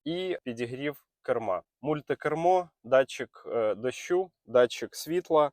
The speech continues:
електроскладання дзеркал. І з основного це все. Тут єдине що, ручне гальмо, воно нажимається з ноги. Там воно електричне. Але особисто для мене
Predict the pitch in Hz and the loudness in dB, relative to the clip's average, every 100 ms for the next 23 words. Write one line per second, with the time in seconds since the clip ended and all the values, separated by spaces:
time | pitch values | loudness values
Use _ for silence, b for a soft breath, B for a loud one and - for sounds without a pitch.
0 | _ - 135 139 - 127 - 131 120 120 | _ 2 4 4 2 -6 -2 0 6 6
1 | 120 113 101 - - 110 131 - 185 190 | 6 0 -4 -6 -10 -6 -4 2 4 4
2 | - 117 107 117 - 131 135 131 107 - | 0 -4 0 -2 -2 0 2 2 0 -4
3 | 104 - 92 - - 165 - 131 127 135 | -10 -4 -4 -2 -2 -2 -2 -4 -2 0
4 | 135 131 - 175 170 - 120 127 - 135 | 0 -2 -2 2 2 2 -2 -6 -4 0
5 | 127 92 117 127 143 156 160 - _ 101 | 0 0 -2 -2 -2 0 0 -4 _ -10
6 | 110 117 127 120 _ 113 107 110 117 113 | -8 -2 -2 -4 _ -10 -8 -4 -2 0
7 | 101 98 90 101 90 85 - b _ 131 | -2 -8 -10 -10 -8 -12 -14 b _ 2
8 | 139 113 110 117 104 101 95 - 92 90 | 2 0 0 0 0 -2 -4 -8 -10 -10
9 | - 87 - _ _ _ 117 131 156 151 | -14 -18 -18 _ _ _ 2 6 8 6
10 | - _ - 135 - 147 143 160 - 120 | 2 _ -2 -2 0 0 2 0 0 0
11 | 117 131 170 214 185 147 | 4 4 6 2 2 -2